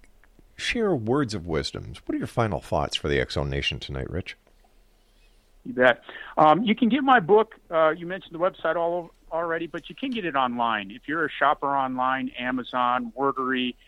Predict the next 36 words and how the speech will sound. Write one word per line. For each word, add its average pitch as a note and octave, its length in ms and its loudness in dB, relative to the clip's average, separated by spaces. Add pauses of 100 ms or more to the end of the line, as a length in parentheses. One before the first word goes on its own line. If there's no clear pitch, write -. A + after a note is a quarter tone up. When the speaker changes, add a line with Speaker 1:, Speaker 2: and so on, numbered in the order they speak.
(380)
Speaker 2:
uh, A#2+ 400 4
it's C3 320 -6
a A#2+ 100 0
Christian C3+ 520 -6
book. C3+ 360 4
It's B2+ 200 -2
even, B2+ 520 -2
you B2 80 -6
know, A#2 300 2
in A#2 160 -4
electronic B2+ 580 4 (140)
ebook C3 320 -2 (100)
form. C3+ 380 4 (140)
Speaker 1:
Mm-hmm. F2+ 460 -4
Speaker 2:
Um, C3+ 420 6 (200)
you D3 140 -8
can C#3+ 160 -4
also, D3 420 0
if - 140 -10
you're D3 80 -4
in C3+ 60 -4
the C3+ 40 -6
United C3 320 -4
States, C3+ 280 -6
any D#3+ 160 -4
bookstore C#3 500 -2
you A2+ 80 -2
can A2+ 180 -4
walk A#2 320 4
into C3 380 -4
and A2+ 100 -6
you G#2+ 60 -8
can A#2 140 -6
order B2 360 0
it G#2+ 40 -2
if - 40 -8